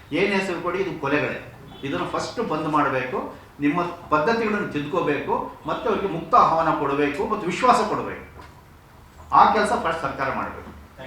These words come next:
ಆದ್ರೆ ನಮ್ಮ ಗಟ್ ಫೀಲಿಂಗ್ ಏನಪ್ಪಾ ಅಂದ್ರೆ ನಮ್ಮ ಅನುಭವ ಹೇಳಿದ್ರಲ್ಲಿ ಅದು ಫೇಕ್ ಎನ್‌ಕೌಂಟರ್ ಇರ್ತದೆ ನೈಂಟಿ ನೈನ್ ಪರ್ಸೆಂಟ್.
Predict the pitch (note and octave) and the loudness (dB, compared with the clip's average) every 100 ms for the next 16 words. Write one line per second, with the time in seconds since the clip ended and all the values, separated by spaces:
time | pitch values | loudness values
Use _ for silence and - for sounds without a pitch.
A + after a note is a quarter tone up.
0 | - - D3+ A3 A#3+ A#3 - - F3+ - | -18 2 6 6 6 4 2 4 2 2
1 | A3+ A3 G3+ F3+ F3 E3 E3+ D3+ C#3 G3 | 2 0 2 2 2 2 2 4 4 6
2 | F#3 G#2 - - - B2+ C3+ C3+ C3 B2 | 8 6 6 -2 -12 -8 -4 -2 -2 -2
3 | B2 C#3+ - - - C3+ F#3+ G#3 G#3 - | -4 -6 -8 -12 -6 -2 0 0 -4 -12
4 | - - E3 F#3+ F3+ E3 D#3+ D#3+ D3 C3 | -16 -2 0 2 0 -2 -2 0 -2 -2
5 | A#2 - - E3 D#3+ F3 D3+ C3+ D3 D#3+ | -4 -6 -2 -2 -2 -2 -2 2 2 2
6 | D3 C3 - G2 - | 0 -2 -4 -10 -12